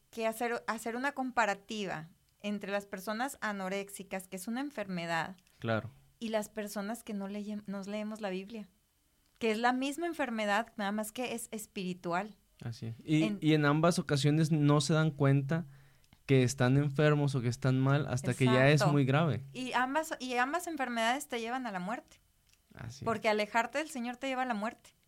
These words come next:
Speaker 1: a la muerte espiritual. Y, y acá en el, en la comparativa con la anorexia física, te lleva a la muerte física.
Speaker 2: Claro.
Speaker 1: Entonces, ¿cómo es tan importante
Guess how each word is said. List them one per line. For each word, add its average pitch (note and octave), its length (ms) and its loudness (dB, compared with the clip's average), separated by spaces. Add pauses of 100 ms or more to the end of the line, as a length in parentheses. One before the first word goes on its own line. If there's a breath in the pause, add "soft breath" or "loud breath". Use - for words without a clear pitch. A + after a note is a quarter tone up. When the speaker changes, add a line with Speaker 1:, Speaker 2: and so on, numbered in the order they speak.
(160)
Speaker 1:
a F#3+ 120 -2
la F#3 80 -2
muerte F#3 300 -4
espiritual. G#3 520 -8 (540)
Y, G#3+ 300 -6
y G3+ 80 -2
acá G3 360 2
en A#3+ 120 -4
el, A3+ 220 -4
en F3+ 240 -6
la F3 180 -6
comparativa F#3 640 -4
con A3+ 160 -8
la F#3+ 80 -4
anorexia F#3 540 -8
física, G#3+ 500 -8 (360 soft breath)
te G3+ 100 -6
lleva F#3+ 160 0
a F#3+ 40 0
la F#3+ 100 0
muerte F#3 280 -4
física. - 420 -12 (240)
Speaker 2:
Claro. G#2 300 -4 (160)
Speaker 1:
Entonces, G#3 560 -6 (220)
¿cómo A3+ 280 -2
es C4 180 -4
tan C4 200 2
importante A3 920 -2